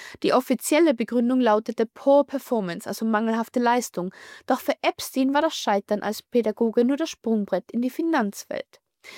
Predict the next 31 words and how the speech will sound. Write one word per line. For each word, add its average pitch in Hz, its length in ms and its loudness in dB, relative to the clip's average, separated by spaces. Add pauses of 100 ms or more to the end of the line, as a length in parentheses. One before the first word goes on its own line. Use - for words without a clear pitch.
(200)
Während 247 220 2
seiner 233 260 2
Zeit 233 340 0
an 349 120 -2
der 277 80 0
Schule 254 400 -2
hat 294 160 -2
er 254 80 2
die 233 140 -2
Kinder 262 340 0
der 247 160 -6
einflussreichsten 262 880 -2
Männer 214 220 0
New 226 100 2
Yorks 254 340 0
unterrichtet, - 640 -10 (360)
unter - 320 2
ihnen 247 320 2
war 285 80 2
die 285 140 0
Tochter 220 320 -2
von 247 200 -2
Alan 202 360 0 (100)
Ace 208 240 0
Greenberg, 311 640 -2 (240)
dem 254 140 2
C - 180 0
E 262 220 0
O 262 160 4
der 370 140 -2
Investmentbank 214 840 -2